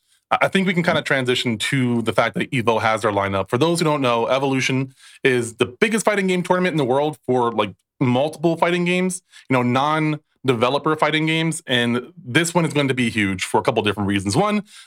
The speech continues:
uh, if you didn't know, Pokimane, Pokimane is a co-owner, uh, as well as, not Sony, is it?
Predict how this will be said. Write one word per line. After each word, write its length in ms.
uh, 120
if 100
you 60
didn't 200
know, 160
Pokimane, 640
Pokimane 800
is 300
a 80
co-owner, 680
uh, 220
as 180
well 280
as, 440
not 240
Sony, 560
is 160
it? 180